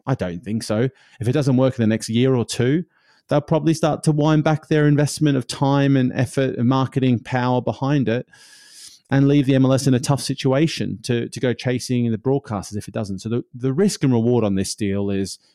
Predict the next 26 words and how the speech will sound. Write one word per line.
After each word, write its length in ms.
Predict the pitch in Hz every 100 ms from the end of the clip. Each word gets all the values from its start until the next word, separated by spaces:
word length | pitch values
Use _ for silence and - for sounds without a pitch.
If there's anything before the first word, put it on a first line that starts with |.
| _ -
is 180 | 160 -
just, 260 | - 110 - -
is 240 | 113 92
just 260 | - 110 -
massive. 520 | 110 - 110 95 - _ _ _ _
Huge 280 | - 202 190
opportunity 460 | 170 143 - 143 123
for 120 | 127
M 120 | 120
L 80 | 110
S. 140 | 110
If 40 | -
they 100 | 120
get 180 | 147 143
it 40 |
right, 400 | 120 120 123 123 _ _
it 80 | -
could 140 | 156
be 100 | 123
a, 120 | 117 -
could 100 | -
be 60 | 135
an 60 | 139
absolute 440 | 143 - 123 110
home 280 | 104 117 104
run. 320 | 107 107 107